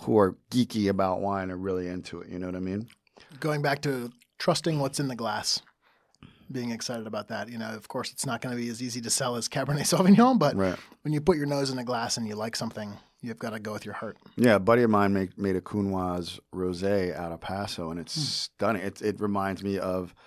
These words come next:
Speaker 1: something you get from Bar-, I know they don't use it, but it, it's the, the body and the texture reminds me of a Bandol rosé. I mean,
Speaker 2: Hmm.
Speaker 1: it's, like, killer stuff. So
Speaker 2: Yes.
Speaker 1: Cabernet Sauvignon, where, where is that from? Is that coming out of the valley as
Speaker 2: Santa
Speaker 1: well?
Speaker 2: Ynez, yeah.
Speaker 1: Okay.
Speaker 2: Yeah, yeah, yeah. We found a couple of vineyards. We've, for the last two years, we've made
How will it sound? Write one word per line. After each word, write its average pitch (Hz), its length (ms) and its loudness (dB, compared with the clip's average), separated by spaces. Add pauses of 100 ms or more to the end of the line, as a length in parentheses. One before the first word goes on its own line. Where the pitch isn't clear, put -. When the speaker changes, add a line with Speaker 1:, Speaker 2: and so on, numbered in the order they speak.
(380)
Speaker 1:
something 101 460 0
you 95 80 -2
get 92 140 -6
from 92 140 -8
Bar-, 95 140 -2
I 101 80 0
know 104 100 2
they 101 80 2
don't 98 100 -2
use 92 160 -4
it, 90 100 -6
but 101 100 -2
it, 92 140 -6
it's - 360 -10
the, 104 120 -2
the 98 140 -4
body 104 560 4
and 90 120 -4
the 87 40 -10
texture - 520 -4
reminds 92 400 -2
me 98 80 -6
of 92 120 -8
a 90 80 -6
Bandol 101 560 0
rosé. 85 240 -4
I 80 40 -6
mean, 85 120 -8
Speaker 2:
Hmm. 139 80 -6
Speaker 1:
it's, 107 100 -12
like, 90 300 -6 (500)
killer 120 220 6
stuff. 139 340 6
So 120 260 8 (220)
Speaker 2:
Yes. - 100 -6
Speaker 1:
Cabernet 156 280 6
Sauvignon, 143 480 8
where, 123 200 6
where 127 560 4
is 113 100 2
that 127 180 4
from? 98 140 0
Is 92 40 -2
that 104 240 2
coming 113 220 2
out 113 60 4
of 110 60 2
the 110 60 2
valley 113 280 8
as 110 60 8
Speaker 2:
Santa 113 160 10
Speaker 1:
well? 139 80 8
Speaker 2:
Ynez, 156 300 0
yeah. 151 220 4
Speaker 1:
Okay. 165 240 2
Speaker 2:
Yeah, 151 120 2
yeah, 156 140 4
yeah. 151 80 4
We 147 140 2
found 151 260 2
a 143 40 0
couple 156 260 0
of 147 80 0
vineyards. 151 260 0
We've, 160 160 6
for - 160 -6
the 156 100 2
last 160 340 4
two 233 180 2
years, 170 300 6
we've 151 140 4
made 151 520 2